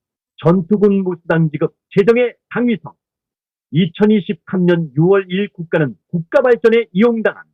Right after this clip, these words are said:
월남전 투상 이젠 돌려주어라. 천구백육십이 년 박정희 대통령은 국민투표를 통하여 대한민국 제삼 공화국 헌법을 제정하였고 이를 기반으로 천구백육십삼 년 오월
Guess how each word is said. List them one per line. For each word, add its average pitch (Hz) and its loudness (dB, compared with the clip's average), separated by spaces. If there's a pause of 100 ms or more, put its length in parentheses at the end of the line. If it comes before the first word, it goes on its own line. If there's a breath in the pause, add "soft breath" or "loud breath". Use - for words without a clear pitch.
(640)
월남전 202 0
투상 - -8 (280)
이젠 240 -2 (100)
돌려주어라. 240 0 (1000)
천구백육십이 196 0
년 170 -2
박정희 165 -4
대통령은 196 0
국민투표를 233 -4 (100)
통하여 185 0
대한민국 233 -2 (100)
제삼 240 0
공화국 226 -2 (100)
헌법을 214 0 (120)
제정하였고 190 0
이를 220 -2
기반으로 170 0 (180)
천구백육십삼 247 -2
년 202 2 (100)
오월 254 0